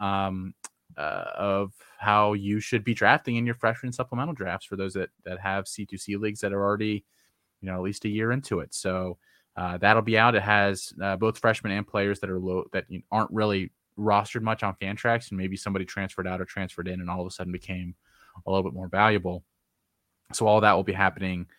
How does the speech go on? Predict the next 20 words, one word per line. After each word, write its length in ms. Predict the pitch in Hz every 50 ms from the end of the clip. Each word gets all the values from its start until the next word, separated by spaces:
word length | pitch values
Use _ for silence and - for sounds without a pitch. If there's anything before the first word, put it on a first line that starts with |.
| _ _ _ _ _
uh, 280 | - 90 87 87 87 85 82
there 220 | - 95 92 92
in 80 | 90 90
March. 320 | 90 98 101 98 - -
And 80 | 98 92
then 80 | 92
we 120 | 95 92 90
really, 240 | 92 110 117 117 101
s-, 140 | - - - - -
the, 200 | 85 90 - -
with 180 | 98 101 95
spring 440 | - - - 107 110 113 110 107 98 -
practices 540 | - 101 101 110 - 104 - - 90 82
and 80 | 90 85
stuff, 260 | - - 85 82 -
that's 220 | - 98 101 - -
really 240 | 95 95 95 92
the 100 | 85 82
ramp 300 | 80 87 85 85 85 -
up, 160 | - - -